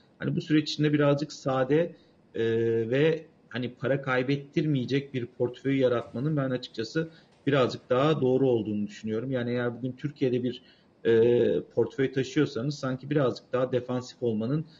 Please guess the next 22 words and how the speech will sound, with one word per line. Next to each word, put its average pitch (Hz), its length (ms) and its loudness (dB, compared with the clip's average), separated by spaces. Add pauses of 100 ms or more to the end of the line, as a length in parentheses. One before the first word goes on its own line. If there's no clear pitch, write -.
(260)
daha 127 260 0
doğru 123 300 4
olduğu 123 720 0
bir 147 60 -12
süreç 135 320 -6
içindeymişiz 120 600 -6
gibi 120 200 -8
duruyor. 120 340 2 (320)
Özellikle 123 520 2
T 123 220 4
L 123 120 4
faizinde 117 560 -2
bu 123 80 -18
kadar 131 340 0 (340)
yüksek 143 320 -2
olduğu 117 400 2
bir 139 60 2
ortamda. 113 480 0
Tabii 127 240 -6
bu 120 80 -20
kadar 143 240 0
yüksek 143 400 -2